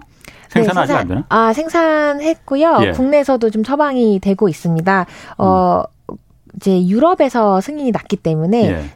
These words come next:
Speaker 1: 이제 유럽에서 국가 비축 물량 계약이 있을 수 있어요. 그래서
Speaker 2: 아.
Speaker 1: 어, 그게 추가적으로 계약이 된다라고 하면 추가
Speaker 2: 예.
Speaker 1: 생산도 가능합니다. 지금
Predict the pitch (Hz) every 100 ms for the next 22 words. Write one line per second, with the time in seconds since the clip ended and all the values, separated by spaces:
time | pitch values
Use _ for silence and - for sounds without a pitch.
0 | - 185 180 214 262 254 233 214 277 320
1 | - 202 - 226 202 - 359 339 254 214
2 | 185 180 165 165 151 - 220 - 147 -
3 | 156 190 226 185 180 - 175 - 82 76
4 | 170 165 190 208 - 320 311 247 208 -
5 | 180 175 170 165 175 175 160 165 156 226
6 | 294 - 302 294 247 208 180 160 147 -
7 | 151 160 170 151 - 233